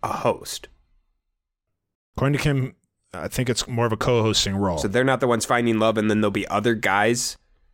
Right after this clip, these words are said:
Speaker 1: We're gonna get loads
Speaker 2: Yeah,
Speaker 1: of
Speaker 2: regu-,
Speaker 1: emails telling
Speaker 2: regular
Speaker 1: us this.
Speaker 2: dudes.
Speaker 1: <laughs>
Speaker 2: Yeah.
Speaker 1: We coulda just looked it up.
Speaker 2: Thank you, Kim.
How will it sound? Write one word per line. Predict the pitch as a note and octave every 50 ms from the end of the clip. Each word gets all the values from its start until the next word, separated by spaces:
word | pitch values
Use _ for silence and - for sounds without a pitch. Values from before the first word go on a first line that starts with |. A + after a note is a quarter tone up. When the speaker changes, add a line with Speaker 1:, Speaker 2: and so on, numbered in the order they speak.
| _ _ _ _ _ _ _ _ -
Speaker 1:
We're | A#2+ A#2+
gonna | B2+ A#2+
get | A2+ G2+
loads | G2 G2+ G2+ G#2 G#2+ A2+ A2 G#2+
Speaker 2:
Yeah, | F#2
Speaker 1:
of | F2+
Speaker 2:
regu-, | G#2+ A#2
Speaker 1:
emails | A2+ E2+ D#2+ E2 - - _ - G#2+ F#2
telling | - A2+ A#2 A#2
Speaker 2:
regular | A2+ A2+ A2
Speaker 1:
us | G#2 G#2
this. | G#2 F#2+ F2 - - - -
Speaker 2:
dudes. | - -
Speaker 1:
<laughs> | - - - - - - - - - - -
Speaker 2:
Yeah. | D2+ -
Speaker 1:
We | - -
coulda | - C#3+ B2+
just | A2+ G#2 G2 F2+
looked | G#2 G2 G2 - -
it | G2+
up. | G2 D#2 A1 - - - - - - - - - _ _ _ _ _ _ _ _ -
Speaker 2:
Thank | C#3 D3+ D3+ -
you, | C#3
Kim. | - - B2 G2+ F2 -